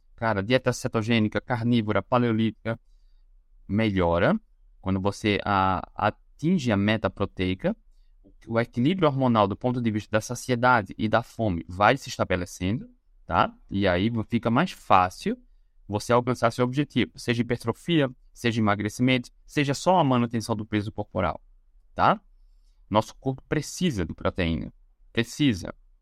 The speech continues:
tá? Assim como precisa de gordura. De novo, né, eu tenho anotado aqui, sessenta e cinco por cento do nosso corpo é composto de água, vinte por cento é proteína,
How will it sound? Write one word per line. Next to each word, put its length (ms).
tá? 260
Assim 240
como 220
precisa 500
de 100
gordura. 560
De 120
novo, 360
né, 240
eu 60
tenho 180
anotado 380
aqui, 360
sessenta 640
e 80
cinco 400
por 140
cento 360
do 140
nosso 240
corpo 300
é 60
composto 380
de 120
água, 360
vinte 340
por 120
cento 240
é 40
proteína, 520